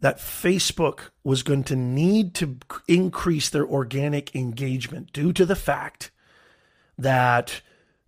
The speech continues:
Apple has instituted, and by the way, there was a ninety percent, maybe even higher,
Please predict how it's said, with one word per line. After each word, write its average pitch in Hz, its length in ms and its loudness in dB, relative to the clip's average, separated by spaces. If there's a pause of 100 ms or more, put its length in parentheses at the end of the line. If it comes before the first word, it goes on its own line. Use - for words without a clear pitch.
(220)
Apple 160 480 8
has 143 340 2
instituted, 127 840 -2
and 135 140 -4
by 151 120 6
the 151 80 4
way, 147 100 4
there 131 120 0
was 127 140 0
a 123 60 -2
ninety 143 540 0
percent, 131 520 -4
maybe 156 380 -2
even 131 160 -2
higher, 120 520 -2